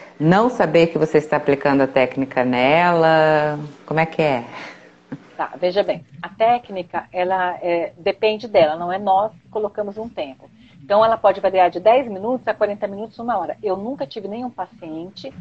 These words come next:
Speaker 2: que passasse de quarenta minutos. E aí, no curso que a gente ensina como você perceber, como você fazer isso.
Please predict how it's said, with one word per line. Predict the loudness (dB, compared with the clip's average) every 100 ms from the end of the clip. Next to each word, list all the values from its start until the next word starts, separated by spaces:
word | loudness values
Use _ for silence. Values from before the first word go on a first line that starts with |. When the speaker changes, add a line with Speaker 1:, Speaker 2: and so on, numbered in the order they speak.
| -20 -18
Speaker 2:
que | -10
passasse | -10 -4 -4 -6
de | -10
quarenta | -10 -10 -12
minutos. | -16 -14 -16 -20 _ _ -20 -20 -20 -14 0
E | 2
aí, | 4 2 -2
no | -4
curso | -6 -6 -6 -6
que | -8
a | -8
gente | -10 -14
ensina | -10 -4 -4
como | -4 -8
você | -10 -14 -18
perceber, | -16 -16 -12 -8 -6 -6 -6
como | -8
você | -8 -10 -10 -12
fazer | -10 -14 -14
isso. | -16 -20 -20